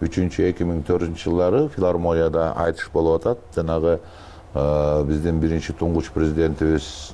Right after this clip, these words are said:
улам жылдан жылга срогун өзгөртүп, мөөнөтүн өзгөртүп, ушундай бир заман бол-, болгон убагы, а, эл олтурат залда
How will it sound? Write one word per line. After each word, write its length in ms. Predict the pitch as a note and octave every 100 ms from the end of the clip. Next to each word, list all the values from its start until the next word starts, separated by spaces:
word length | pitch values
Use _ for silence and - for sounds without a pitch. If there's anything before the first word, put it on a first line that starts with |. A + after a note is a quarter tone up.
| -
улам 340 | D#2+ F2+ F2+
жылдан 360 | E2+ F2 F2 E2+
жылга 540 | E2+ E2 E2+ E2 D#2+ - -
срогун 360 | E2+ E2+ E2+ E2+
өзгөртүп, 480 | E2+ E2+ D#2+ - -
мөөнөтүн 540 | E2+ E2+ E2 E2+ F2
өзгөртүп, 380 | E2 E2+ D#2+ E2 D#2 - - -
ушундай 240 | A2+ A2
бир 80 | F#2 F2+
заман 440 | F#2+ F#2+ F#2+ F#2
бол-, 320 | F#2+ F2+ F2
болгон 360 | D#2+ F2+ E2+ E2+
убагы, 440 | F2 E2+ F2 A#2+ C#3+ - - - - - -
а, 520 | D2+ E2+ E2+ E2 E2
эл 240 | D#2+ G#2+ G2+
олтурат 520 | G2+ F#2 G#2 A#2 -
залда 360 | E2+ E2+ D#2+